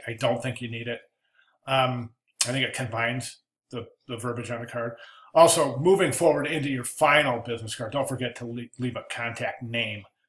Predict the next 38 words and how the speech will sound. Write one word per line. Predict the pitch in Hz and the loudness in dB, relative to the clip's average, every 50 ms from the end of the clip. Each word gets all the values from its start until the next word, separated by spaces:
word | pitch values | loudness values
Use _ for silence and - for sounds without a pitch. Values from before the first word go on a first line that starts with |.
| _ _ _ - | _ _ _ -8
on | 110 107 107 | -8 -8 -8
the | 107 | -8
business | 110 113 92 110 104 - | -10 -10 -10 -10 -12 -10
card | - 113 107 | -10 -10 -10
itself. | 101 - - 117 104 - | -10 -8 -8 -8 -6 -4
Right | 123 117 120 117 | -2 -2 -2 -2
now, | 117 107 101 | -6 -8 -8
as | 101 104 110 | -8 -10 -10
you're | 104 - | -12 -12
showing | - 120 107 101 107 104 | -10 -10 -10 -12 -12 -16
it, | - | -14
do-, | - 107 107 - | -14 -16 -16 -8
doesn't | - 123 113 110 117 110 | -6 -6 -6 -4 -6 -8
have | - 117 110 113 | -8 -8 -8 -8
one | 110 107 | -10 -10
on | 107 107 | -12 -12
the | 104 | -14
front | - - 117 107 95 107 | -12 -12 -10 -10 -10 -12
or | 107 107 | -14 -14
the | 104 | -14
back. | - 101 101 - - - - - - - - | -10 -10 -10 -10 -10 -14 -18 -18 -12 -2 6
You | 170 | 8
don't | 190 190 | 10 10
have | 180 190 180 | 10 10 8
to | - 135 | 6 2
do | 151 160 | 0 0
this | 139 135 - | 0 -2 -2
for | - 147 127 | -2 -2 -2
your | 120 113 | -2 -2
style | - - 123 117 117 113 113 | -2 0 0 0 2 0 0
guide. | 117 113 117 113 110 107 - | -2 -2 -4 -4 -6 -12 -8
You're | 127 123 113 | -6 -6 -4
showing | - - 147 135 127 107 | -2 -2 -2 -2 -2 0
basic | 131 120 113 - 120 - - | -2 -2 -2 -4 -8 -10 -8
placement, | - 117 110 117 - - 117 113 110 - - - - _ | -6 -4 -4 -4 -6 -6 -8 -10 -10 -10 -16 -20 -6 _
and, | 123 131 131 127 - | -2 -2 -2 -2 0
and | 147 139 127 - | 0 -2 0 2
te-, | - 156 160 | 2 2 2